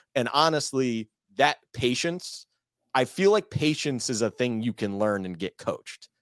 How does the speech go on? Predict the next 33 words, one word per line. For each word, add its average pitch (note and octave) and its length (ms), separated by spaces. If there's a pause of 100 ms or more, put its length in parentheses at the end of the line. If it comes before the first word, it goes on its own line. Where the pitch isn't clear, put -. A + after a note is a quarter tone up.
(140)
That C3 220
is E3+ 100
something C#3 420
that, A#2 260 (360)
uh, A#2+ 240
you A#2+ 140
know, G#2+ 100
film B2+ 580
and G#2 240 (320)
things D3 200
like C3 120
that, C3+ 160
and A#2+ 80
just A2 160
constant C3+ 440
attention B2+ 420
by G2+ 120
coaching D3 400
staff G2 380 (240)
will A#2+ 180
eventually A2+ 520
address. G2 640 (300)
And A#2 140
someone B2+ 380
that A2+ 200
is D#3 460
overly A#2+ 340
aggressive G#2+ 380
and F#2 160
wants B2+ 300
to A2 100
do B2 240
that F#2+ 320